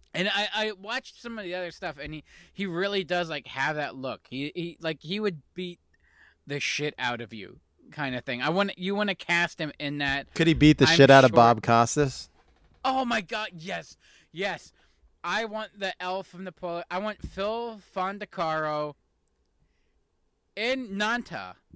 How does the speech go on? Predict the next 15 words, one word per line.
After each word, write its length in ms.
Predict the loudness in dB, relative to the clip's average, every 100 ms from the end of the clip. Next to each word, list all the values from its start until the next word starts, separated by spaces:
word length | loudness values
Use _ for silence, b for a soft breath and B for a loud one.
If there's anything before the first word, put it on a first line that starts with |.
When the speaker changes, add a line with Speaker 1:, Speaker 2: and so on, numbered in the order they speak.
| -20 _
Speaker 1:
from 280 | -8 -6 -4
the 100 | -6
Dead. 300 | -2 -4 -4 -6
I 80 |
want 180 | -4 -4
a 120 | -6
Nanta 500 | -6 -4 -4 -2 -6 -4
zombie 640 | -2 -2 -4 -6 -12 -18 _ -20 -20 _ _ _ _ _ -20 -14
beat 280 | -8 -8 -6
the 100 | -4
shit 340 | -4 0 -2 0
out 160 | 0 0
of 100 | 0
Bob 260 | -2 -2
Costas. 760 | -4 -6 -6 -10 -20 -20 -20